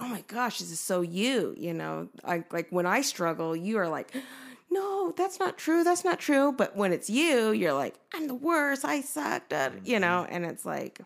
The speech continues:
Speaker 1: why do we do that to ourselves, you know? But I feel like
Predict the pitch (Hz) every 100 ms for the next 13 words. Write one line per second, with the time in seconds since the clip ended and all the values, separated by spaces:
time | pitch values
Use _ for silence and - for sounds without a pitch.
0 | - 196 262 294 233 175 226 247 175 -
1 | 180 - - - - - - 156 156 -
2 | 185 - - 190 143 139 - - - _
3 | _ - - - - - - - - 180
4 | 196 180 175